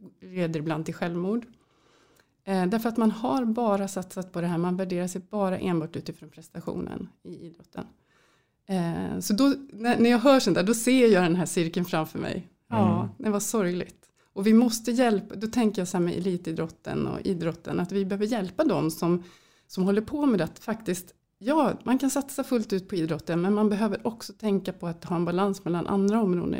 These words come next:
Speaker 1: i livet också. Ifall det uppstår en skada, att man har en plan B eller sådär.
Speaker 2: Och,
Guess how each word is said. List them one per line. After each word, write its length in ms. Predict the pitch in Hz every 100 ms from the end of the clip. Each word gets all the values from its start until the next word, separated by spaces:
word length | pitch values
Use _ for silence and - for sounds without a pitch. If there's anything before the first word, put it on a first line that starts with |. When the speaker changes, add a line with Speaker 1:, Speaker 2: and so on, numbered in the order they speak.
| -
Speaker 1:
i 20 |
livet 260 | - - -
också. 280 | - - - - _ _
Ifall 440 | 240 233 202 226 220
det 60 |
uppstår 320 | 208 - -
en 100 | -
skada, 300 | 165 - -
att 80 | 180
man 140 | 208 180
har 180 | 202 190
en 100 | 185
plan 280 | 202 180
B 240 | 165 - -
eller 180 | - -
sådär. 260 | - - 180 _ _ _ _ _
Speaker 2:
Och, 180 | 135